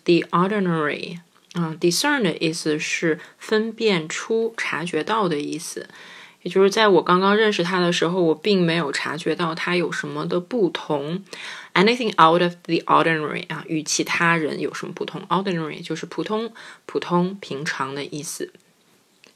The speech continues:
Yet, now Phil will be found to deny his greatness. 可是现在呢，yet表示否定的转折意思。但是现在很少有人，Phil啊，很少有人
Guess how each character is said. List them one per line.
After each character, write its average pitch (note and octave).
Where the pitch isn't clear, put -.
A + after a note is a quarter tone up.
Yet, G#3
now G3+
Phil G3+
will F#3+
be F#3
found F#3+
to -
deny F3
his E3+
greatness. -
可 G3+
是 G#3+
现 A#3
在 C4+
呢， D3+
yet E3
表 C#3
示 D#3+
否 -
定 G#3+
的 D3+
转 D3+
折 D3+
意 G#3+
思。 -
但 C4
是 -
现 A3
在 G#3
很 F#3+
少 F#3+
有 C#3+
人， D3
Phil G3+
啊， D3
很 F3
少 D#3
有 -
人 -